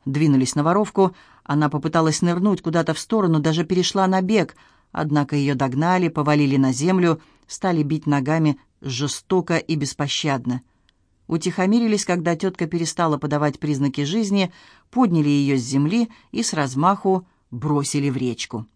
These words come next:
Феклистов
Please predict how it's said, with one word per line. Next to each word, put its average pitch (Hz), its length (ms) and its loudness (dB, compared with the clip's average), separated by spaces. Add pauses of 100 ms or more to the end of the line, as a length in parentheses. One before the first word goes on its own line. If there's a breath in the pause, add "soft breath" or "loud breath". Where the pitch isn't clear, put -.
(2250)
Феклистов 240 680 0